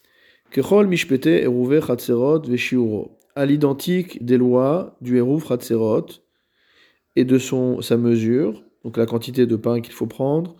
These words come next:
Vesheishto Me'arevet Bishvilo,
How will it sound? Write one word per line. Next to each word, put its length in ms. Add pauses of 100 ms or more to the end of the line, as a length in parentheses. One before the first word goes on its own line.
(540)
Vesheishto 640
Me'arevet 540
Bishvilo, 720